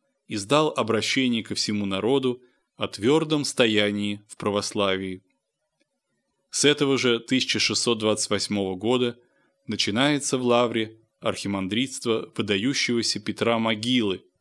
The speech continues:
который с тысяча шестьсот двадцать девятого года назван экзархом константинопольского патриарха,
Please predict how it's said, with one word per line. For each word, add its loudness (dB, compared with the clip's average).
который 4
с -4
тысяча 0
шестьсот 0
двадцать 0
девятого -2
года 0
назван 0
экзархом 0
константинопольского -4
патриарха, -2